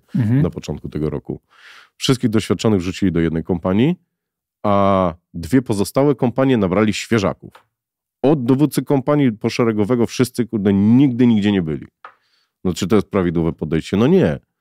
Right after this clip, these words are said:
Speaker 2: Bo tu powinno się po prostu na kluczowe stanowiska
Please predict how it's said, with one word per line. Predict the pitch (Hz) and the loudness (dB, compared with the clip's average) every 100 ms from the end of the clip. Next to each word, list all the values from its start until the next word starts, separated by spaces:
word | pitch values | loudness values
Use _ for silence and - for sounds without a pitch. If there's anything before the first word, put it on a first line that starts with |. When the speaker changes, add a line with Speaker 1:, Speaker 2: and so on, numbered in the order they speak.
| _ _ _ - | _ _ _ -6
Speaker 2:
Bo | 113 | -4
tu | 113 | 0
powinno | 123 123 120 | 2 4 2
się | - | 0
po | 107 104 | -4 -2
prostu | 120 107 110 | -2 -2 -2
na | 104 | -2
kluczowe | - 98 135 120 | -2 -2 0 -2
stanowiska | - 107 101 101 98 - 104 135 | -2 -2 0 -2 -4 -2 -2 -2